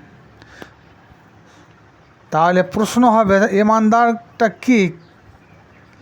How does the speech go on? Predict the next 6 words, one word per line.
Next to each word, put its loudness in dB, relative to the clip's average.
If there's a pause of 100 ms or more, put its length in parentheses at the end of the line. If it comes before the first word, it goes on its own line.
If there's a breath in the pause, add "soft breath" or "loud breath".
(340 soft breath)
কোন 2
কর্ম 2
করলে 0
ইমানদার 2 (840 loud breath)
হওয়া 2
যায়? 0